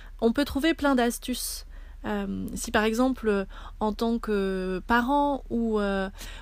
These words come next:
professionnel de la petite enfance, si vous avez des grands à récupérer, euh, à l'école,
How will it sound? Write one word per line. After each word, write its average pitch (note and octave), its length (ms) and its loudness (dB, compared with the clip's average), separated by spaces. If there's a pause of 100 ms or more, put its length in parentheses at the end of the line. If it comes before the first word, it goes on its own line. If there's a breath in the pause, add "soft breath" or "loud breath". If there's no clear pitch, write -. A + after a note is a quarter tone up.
professionnel A3+ 600 2
de A3 40 4
la G3 140 4
petite - 180 -4
enfance, D#4 380 0
si - 160 -4
vous A3 180 0
avez G#3+ 180 4
des G#3 120 2
grands G3+ 300 2
à A3 40 4
récupérer, G3+ 720 0
euh, F3+ 200 0
à F#3+ 100 0
l'école, D4+ 480 4